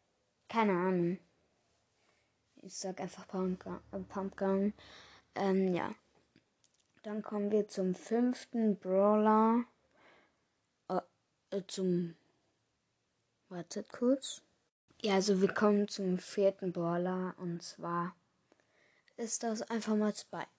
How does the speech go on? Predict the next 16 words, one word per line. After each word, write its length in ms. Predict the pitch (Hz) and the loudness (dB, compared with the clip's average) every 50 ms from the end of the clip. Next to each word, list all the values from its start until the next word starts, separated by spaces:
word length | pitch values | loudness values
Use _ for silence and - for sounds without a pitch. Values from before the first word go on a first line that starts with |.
| _ _ - - - - _ _ _ _ _ _ _ _ - | _ _ -20 -20 -20 -20 _ _ _ _ _ _ _ _ -14
Spike 440 | - - - 233 254 262 254 - | -8 0 4 4 4 4 4 0
wirft 240 | 240 233 226 - - - | -2 -2 -2 -4 -8 -6
Kakteen, 580 | - 226 214 208 - - - 233 226 226 226 - | -4 -2 -2 -4 -4 -4 -2 0 0 0 0 -2
ist, 300 | - 202 202 - - - - - | -4 -6 -6 -4 -6 -6 -8 -8
ist 200 | - 214 - - | -6 -6 -6 -4
schon 160 | - 208 202 | -4 -4 -4
schmerzhaft, 800 | 196 - - 202 202 202 202 190 - - - 196 202 185 - - | -4 -4 -2 0 2 4 2 2 0 -4 -4 -4 -4 -4 -4 -2
<laughs> 0 | |
wenn 120 | 208 208 196 | 0 2 4
man 180 | 208 196 185 | 4 4 2
so 60 | 185 | 0
einen 320 | 180 185 180 180 180 175 175 | 0 0 0 0 0 -2 -2
Kaktus 500 | - 208 208 - _ - - 165 156 - - | -4 -4 -6 -6 _ -8 -10 -10 -10 -8 -10
abbekommt. 1500 | 170 170 - _ - - - _ _ _ _ _ _ _ _ _ _ - 185 - 190 180 196 226 262 294 294 - - - _ _ _ _ _ _ _ _ _ _ _ _ _ _ _ _ _ _ _ _ _ - | -10 -10 -10 _ -18 -20 -20 _ _ _ _ _ _ _ _ _ _ -16 -6 -2 0 2 4 6 6 4 4 2 -4 -20 _ _ _ _ _ _ _ _ _ _ _ _ _ _ _ _ _ _ _ _ _ -10
Also, 1500 | - 202 202 214 220 226 226 233 233 240 240 240 240 240 240 240 233 233 226 226 220 226 226 226 226 226 233 240 262 262 262 - - _ _ _ _ _ _ _ _ _ _ _ _ _ _ _ _ _ _ _ _ _ _ _ _ _ _ _ _ _ _ | -4 0 4 4 6 6 6 6 6 6 6 6 6 6 6 6 4 2 0 0 2 4 4 6 6 6 6 4 2 0 -2 -8 -14 _ _ _ _ _ _ _ _ _ _ _ _ _ _ _ _ _ _ _ _ _ _ _ _ _ _ _ _ _ _
ähm, 920 | - 202 196 196 202 208 214 214 220 220 220 226 240 233 247 - - - | -6 -4 -2 0 2 2 2 4 4 4 4 2 2 2 0 -2 -4 -8